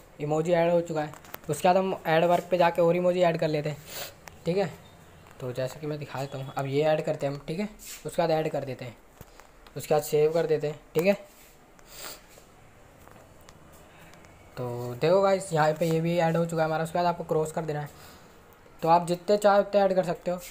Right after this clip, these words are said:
बस आप थोड़ा time ले लेके ऐड करना जिससे आपके futures block ना होए। तो जैसे कि मैं यहाँ पे ये ऐड कर लेता हूँ, उसके बाद ऐड कर देता हूँ, ठीक है।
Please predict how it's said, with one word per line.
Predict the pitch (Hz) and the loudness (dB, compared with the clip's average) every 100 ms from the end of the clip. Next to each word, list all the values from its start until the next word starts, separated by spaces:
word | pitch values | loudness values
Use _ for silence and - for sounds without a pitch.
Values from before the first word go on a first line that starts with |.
| - - 147 | -20 -6 0
बस | 151 - | 2 4
आप | 170 170 | 2 2
थोड़ा | 165 175 | -2 0
time | 170 160 170 | 2 0 0
ले | 165 | 0
लेके | 165 165 | 0 0
ऐड | 160 160 | 0 0
करना | 156 147 160 | -2 -4 -6
जिससे | 165 143 - 160 | -8 -10 0 0
आपके | 160 | 0
futures | 160 151 156 151 | -2 -2 -2 -2
block | 151 147 | -2 -2
ना | 151 | -2
होए। | 143 151 - - - - - - | -4 -6 -16 -16 -16 -18 -16 -8
तो | 127 127 | -6 -2
जैसे | 147 147 165 | -2 -2 -2
कि | |
मैं | 170 | -2
यहाँ | 165 160 | 0 0
पे | 165 | 0
ये | 165 151 | 0 0
ऐड | 156 151 | 0 0
कर | 151 | -2
लेता | 143 135 | -2 -2
हूँ, | 143 | -4
उसके | - | -2
बाद | 147 | 0
ऐड | 143 143 | 0 -2
कर | 151 | -6
देता | 123 135 | -6 -8
हूँ, | 139 | -6
ठीक | 160 | -6
है। | 214 | -6